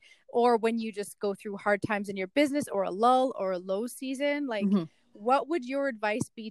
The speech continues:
Speaker 1: to any other entrepreneurs that are just getting started, or that are feeling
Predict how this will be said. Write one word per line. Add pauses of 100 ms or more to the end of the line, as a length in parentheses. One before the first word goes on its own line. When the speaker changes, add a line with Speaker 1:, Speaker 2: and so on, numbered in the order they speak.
Speaker 1:
to
any
other
entrepreneurs
that
are
just
getting
started,
or
that
are
feeling